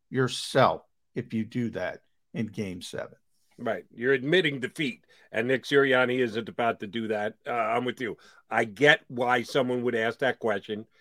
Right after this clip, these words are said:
Speaker 2: which makes it a legitimate question, but it's one that you should full well know what the answer is gonna be before you ever ask it. The answer is no, he's not gonna give up play calling.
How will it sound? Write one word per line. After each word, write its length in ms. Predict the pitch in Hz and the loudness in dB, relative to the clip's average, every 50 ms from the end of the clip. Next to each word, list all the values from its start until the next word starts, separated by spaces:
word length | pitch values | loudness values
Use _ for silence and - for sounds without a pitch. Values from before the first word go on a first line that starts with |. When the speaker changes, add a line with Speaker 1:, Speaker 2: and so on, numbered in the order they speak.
| _ _ _ _ - | _ _ _ _ 2
Speaker 2:
which 240 | 180 170 - - | 2 2 2 2
makes 260 | 175 185 196 - - - | 2 4 4 4 2 0
it 100 | 147 143 | 0 2
a 60 | 135 | 2
legitimate 600 | 131 131 127 107 139 170 175 170 143 127 101 - | 2 0 -2 0 2 2 2 4 2 0 0 0
question, 420 | - 120 107 - - 107 104 92 - _ _ _ _ - | 0 0 0 0 -2 -6 -10 -10 -10 _ _ _ _ -2
but 120 | - 175 156 | 0 0 0
it's 140 | 147 - | 0 -2
one 280 | 165 170 175 180 170 151 | 0 2 4 4 4 2
that 120 | 139 143 | 0 -4
you 140 | 143 139 135 | -6 -6 -4
should 360 | - - - 214 220 196 131 | -2 2 6 8 8 8 6
full 300 | - - 180 175 151 143 | 4 2 4 4 4 4
well 220 | 151 165 156 151 147 | 4 2 2 2 2
know 140 | 131 139 147 | 2 2 2
what 180 | 147 131 - | 2 0 -2
the 160 | 147 139 139 | 0 2 4
answer 200 | 147 143 - - | 4 4 2 -2
is 60 | 123 107 | -8 -4
gonna 180 | 156 151 151 | -4 -2 0
be 180 | 143 233 262 233 | 0 0 0 0
before 280 | 175 196 147 - 208 | -2 -4 -2 0 0
you 140 | 196 180 180 | 2 2 2
ever 200 | 190 208 214 240 | 0 2 2 2
ask 320 | 262 269 277 269 - - - | 4 4 4 2 2 0 -2
it. 160 | 208 190 - _ _ _ _ _ _ - | -2 -2 -2 _ _ _ _ _ _ 4
The 100 | 190 208 | 6 6
answer 160 | 226 - 214 | 6 6 4
is 60 | 208 | -2
no, 260 | 233 294 277 208 127 131 | 0 2 2 4 2 0
he's 140 | 143 123 | 2 4
not 160 | 247 247 233 190 | 6 6 6 6
gonna 140 | 214 185 | 4 2
give 140 | 156 165 151 | 2 2 2
up 140 | 151 127 - | 0 0 0
play 220 | - 151 135 120 | 2 2 2 2
calling. 420 | - - 131 120 113 110 110 113 | 2 2 0 0 0 -2 -4 -8